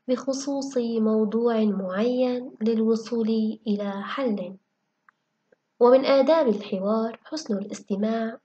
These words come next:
احترام شخصية الآخر، الكلمة الطيبة، والصبر.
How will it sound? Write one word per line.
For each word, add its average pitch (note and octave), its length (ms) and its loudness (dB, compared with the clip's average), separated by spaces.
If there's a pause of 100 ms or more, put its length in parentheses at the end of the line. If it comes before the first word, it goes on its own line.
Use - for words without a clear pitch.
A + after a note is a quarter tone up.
احترام A#3+ 580 -2
شخصية - 580 -6
الآخر، A3+ 540 -4 (520)
الكلمة B3+ 560 0
الطيبة، G#3 760 -2 (640)
والصبر. B3 720 -2